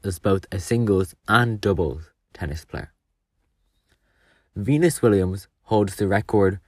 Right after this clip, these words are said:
for the most Grand Slam singles tournaments played, for playing seventy-three Grand Slams.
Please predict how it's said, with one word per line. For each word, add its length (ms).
for 220
the 100
most 420
Grand 380
Slam 320
singles 460
tournaments 520
played, 500
for 120
playing 300
seventy-three 840
Grand 360
Slams. 460